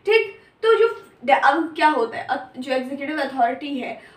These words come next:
उसको पार्लियामेंट ने कोई अथॉरिटी प्रोवाइड की,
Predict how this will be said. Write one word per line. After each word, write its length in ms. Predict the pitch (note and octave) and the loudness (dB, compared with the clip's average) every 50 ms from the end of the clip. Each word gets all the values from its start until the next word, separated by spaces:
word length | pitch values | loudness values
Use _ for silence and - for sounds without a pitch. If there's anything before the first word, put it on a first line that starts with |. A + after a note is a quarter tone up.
| _ - | _ 0
उसको 360 | - G#4 G4+ G4+ - G#4+ A4 | 0 0 0 2 0 -2 -2
पार्लियामेंट 760 | A4 G#4+ G4 E4 C4 B3 B3+ C#4+ C#4+ C#4+ D4 D4+ D4+ D4+ D#4 | 0 2 4 4 6 6 4 2 2 2 2 2 2 2 2
ने 80 | E4+ | 0
कोई 380 | E4 - E4+ E4 E4+ F4+ E4+ - - - _ _ - - | -2 -2 -2 -2 -2 -2 -4 -6 -10 -16 _ _ -4 -2
अथॉरिटी 580 | C4+ C#4+ D#4 E4 C#4 C#4 C#4+ D4 D4+ E4+ E4 | -2 -2 0 0 0 2 2 0 0 -2 -2
प्रोवाइड 500 | D#4+ D#4+ C#4+ C4+ C4+ C4 C4+ C#4 C4+ - | 0 0 2 4 6 6 4 4 0 -6
की, 280 | - D4+ E4+ G4+ - | -6 -4 -4 -4 -4